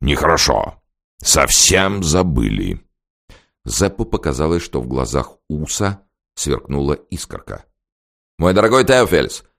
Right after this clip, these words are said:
вы удостоены письменной благодарности Его Величества за отличную службу. Вы разрешите, Экселленс?» Заместитель взял со стола бювар, почтительно вынул оттуда листок,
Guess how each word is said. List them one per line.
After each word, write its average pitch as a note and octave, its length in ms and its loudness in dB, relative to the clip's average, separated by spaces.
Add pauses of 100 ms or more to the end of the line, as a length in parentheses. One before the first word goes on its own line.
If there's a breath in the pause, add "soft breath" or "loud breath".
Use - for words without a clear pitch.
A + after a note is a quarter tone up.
(300)
вы D2+ 120 4
удостоены A#2 640 4
письменной G2 480 0
благодарности E2 640 0
Его D2+ 200 4
Величества G2+ 720 0 (320 loud breath)
за F#2 220 2
отличную G#2 460 -2
службу. E2+ 520 -2 (100)
Вы B1 140 0
разрешите, C#2+ 500 0
Экселленс?» - 480 -8 (380)
Заместитель B1+ 540 -4
взял A1+ 300 -2
со - 120 -8
стола A#1+ 300 -2
бювар, B1 600 -2 (120)
почтительно G2 640 0
вынул C#2+ 320 0
оттуда B1+ 340 -6
листок, - 640 -2